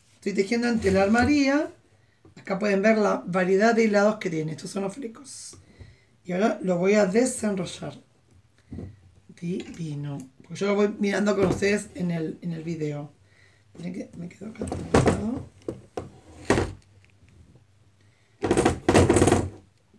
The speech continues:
Vamos. Ahí va. Vas girando. El ruido ese que va girando la, se me trabó.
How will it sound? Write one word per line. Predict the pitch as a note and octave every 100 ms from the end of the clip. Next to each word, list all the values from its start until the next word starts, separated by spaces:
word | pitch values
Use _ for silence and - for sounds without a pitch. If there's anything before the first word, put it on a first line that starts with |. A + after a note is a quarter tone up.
| E3
Vamos. | D#3+ D#3 F3 G#3+ C4+ D#4+ - - _ _ _ _ _ _ _ _ - - - - - - - - - - - - - - _ F3
Ahí | D#3+
va. | D#3 D#3+ F3 - - -
Vas | -
girando. | - F#3 F3+ G3
El | G3
ruido | G#3 A3+
ese | A#3 A#3+ - - - - -
que | -
va | G3 G#3
girando | G#3+ G#3 G#3 G3+
la, | F#3+ F3+ E3+ E3 D#3 D3+ D3 C#3+ _ _ _ _ - - _ _ _ _ _ -
se | -
me | - -
trabó. | E3+ D3+ F3+ A3 C4 C4